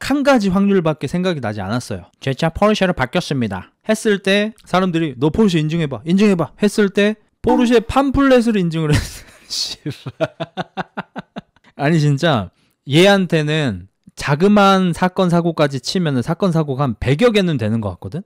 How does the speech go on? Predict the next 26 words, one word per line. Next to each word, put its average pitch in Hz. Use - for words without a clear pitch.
그거 165
하나하나가 247
다 160
레전드고 127
어떤 202
유튜버들한테는 160
유튜브를 196
하는 214
그 165
인생 208
내내 185
그 226
한 262
번 240
정도의 202
사건이 202
일어날까 170
말까 170
한 240
거를 190
얘는 147
한 156
백 156
개를 233
갖고 123
있어. 92